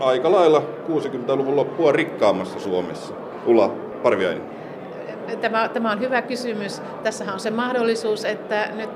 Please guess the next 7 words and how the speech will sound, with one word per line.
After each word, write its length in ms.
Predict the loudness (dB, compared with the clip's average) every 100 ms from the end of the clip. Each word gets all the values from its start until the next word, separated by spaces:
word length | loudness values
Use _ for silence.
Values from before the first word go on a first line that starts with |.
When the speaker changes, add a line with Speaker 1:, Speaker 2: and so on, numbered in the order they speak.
| -2
Speaker 2:
lahjoitettavat 760 | 0 0 0 -4 -6 -4 -4 -4
osakkeet 520 | -4 -4 -4 -6 -4
antaa 380 | -6 -4 -6 -6
sitä 300 | -6 -6 -6
suurempaa 520 | -2 -2 -2 -2 -2
panosta 400 | -2 -4 -4 -6
tulevaisuudessa. 1040 | -2 -2 0 -2 -2 -4 -4 -4 -4 -6